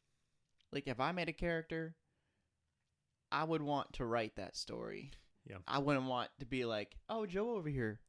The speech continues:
Speaker 1: gets to write your character." I'm like, "What?"
Speaker 2: Yeah.
Speaker 1: Like, I started this thing, man.
Speaker 2: <laughs>
Speaker 1: And then it's, it's like, Joe's like, <laughs> "Haha,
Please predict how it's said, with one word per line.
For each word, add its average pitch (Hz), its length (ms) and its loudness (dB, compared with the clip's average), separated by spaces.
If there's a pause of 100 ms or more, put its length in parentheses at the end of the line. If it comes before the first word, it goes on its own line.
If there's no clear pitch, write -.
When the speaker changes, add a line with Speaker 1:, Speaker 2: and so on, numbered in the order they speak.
(100)
Speaker 1:
gets 156 180 -2
to 170 140 2
write 165 340 4 (920)
your 156 140 4
character." 151 580 4
I'm 151 60 -8
like, 131 100 -4
"What?" 170 180 -2
Speaker 2:
Yeah. - 560 -14
Speaker 1:
Like, 165 100 -8
I 160 40 -4
started 156 420 -4
this - 200 -4
thing, 113 260 -4
man. 127 300 6
Speaker 2:
<laughs> - 500 4 (800)
Speaker 1:
And 151 120 8
then 165 140 8
it's, 175 180 2
it's 151 160 4
like, 147 220 4
Joe's 147 240 8
like, 135 140 8
<laughs> - 0 -
"Haha, 202 340 10